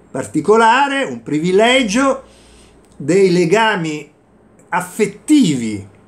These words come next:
no, di ogni individuo. Quindi l-, la persona è costituita dall'affettività, eh, che, eh, ogni, eh, individuo sente ed esprime per gli altri, per altri,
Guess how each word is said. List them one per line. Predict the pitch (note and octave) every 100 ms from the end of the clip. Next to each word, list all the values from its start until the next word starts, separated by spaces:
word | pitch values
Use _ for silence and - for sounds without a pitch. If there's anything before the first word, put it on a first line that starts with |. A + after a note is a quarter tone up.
| _ -
no, | C#3 -
di | A2+ B2 A2 - _
ogni | E3+ E3+ D3+
individuo. | D3+ D3+ F#3+ D3+ E3 D#3+ A3 G#3+ - _ _ _ _ _
Quindi | C3+ G2+ G#2
l-, | G2 -
la | B2+
persona | G2+ E3 D3+ - F#3 G3 G3+ G#3 F#3
è | C#3+ C#3
costituita | D3 - C#3 D#3 F#3 F#3 F#3 F3 - -
dall'affettività, | - E3 D#3+ E3 - - F3 F3+ F#3+ F#3 F3+ F#3+ G#3 A3+ A3+ - _ _ _ _ _ _ -
eh, | - - _
che, | - E3 A2+ - _
eh, | - A2 G#2 - F#2 - - _ -
ogni, | C#3 C3 A#2+ A#2 A2
eh, | D#2 A2+ -
individuo | B2 B2+ E3+ D#3 E3 F3+
sente | - F3+ F3 E3+ F3 F3 G#3 A3+ A3 - _ -
ed | A2
esprime | B2 - C#3+ C3+ F3 F#3+
per | G3 C#3
gli |
altri, | B2+ G#2 G#2 - G#3+ A3
per | A#2+
altri, | A#2 A2 G#2+ A2+ F2+